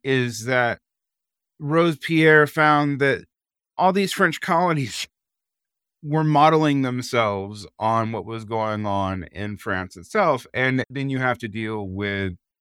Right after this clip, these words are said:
the French socialist government's response to, say, Haiti. So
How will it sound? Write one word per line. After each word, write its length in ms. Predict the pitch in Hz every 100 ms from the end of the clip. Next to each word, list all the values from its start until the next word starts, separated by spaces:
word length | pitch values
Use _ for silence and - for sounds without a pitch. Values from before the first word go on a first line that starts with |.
| _ _ _
the 100 | 113
French 480 | - 123 113 - -
socialist 500 | - 110 113 107 -
government's 360 | 101 95 95 104
response 500 | - 208 196 175 -
to, 260 | 151 120
say, 380 | 107 113 98 98 _ _
Haiti. 360 | 156 143 87 _ _ _ _ _ _ _ _ _ _
So 380 | - 185 175